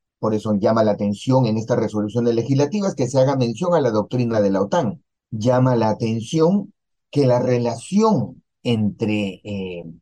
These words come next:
la entidad político-militar en la Embajada Americana y las Fuerzas Armadas peruanas es una relación clientelista. De hecho, estas dos resoluciones legislativas surgen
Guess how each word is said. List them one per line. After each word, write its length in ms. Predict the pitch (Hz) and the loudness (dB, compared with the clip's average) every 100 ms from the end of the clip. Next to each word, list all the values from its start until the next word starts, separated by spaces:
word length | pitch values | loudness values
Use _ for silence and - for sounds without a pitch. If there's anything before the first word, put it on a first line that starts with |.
| _ _ - | _ _ -10
la 420 | 107 104 104 107 | -4 -2 0 0
entidad 640 | 117 123 127 123 147 143 - | 0 2 2 4 4 0 -2
político-militar 1200 | 127 127 139 147 135 123 110 104 92 98 - - _ _ _ - | 0 0 0 -2 0 0 0 -2 2 2 2 -4 _ _ _ -8
en 120 | 107 | -4
la 80 | 104 | 0
Embajada 320 | 101 123 131 | -2 0 0
Americana 460 | 123 113 113 131 120 | 2 0 -2 0 2
y 40 | |
las 180 | 107 - | 0 0
Fuerzas 260 | 143 135 | 0 2
Armadas 380 | 131 127 139 131 | 2 2 0 -2
peruanas 440 | 123 123 139 170 170 | -2 -2 0 -2 -6
es 340 | - _ _ 214 | -14 _ _ 0
una 140 | 233 | 2
relación 400 | 214 156 147 180 | 4 2 2 0
clientelista. 800 | 170 135 110 110 135 101 - - _ _ | 0 0 0 0 0 -2 -8 -20 _ _
De 300 | 110 123 151 | -2 2 2
hecho, 440 | 170 180 175 - _ _ _ | 0 2 0 0 _ _ _
estas 360 | 135 110 104 98 | -4 -2 -2 2
dos 220 | 175 190 | 2 2
resoluciones 600 | 170 143 135 135 143 139 | 0 0 -2 -2 -2 -2
legislativas 880 | 131 120 110 101 131 131 147 - _ _ _ _ _ | -2 -2 -2 -2 0 0 -2 -6 _ _ _ _ _
surgen 720 | - 214 226 - 202 202 196 | -4 2 2 2 2 2 0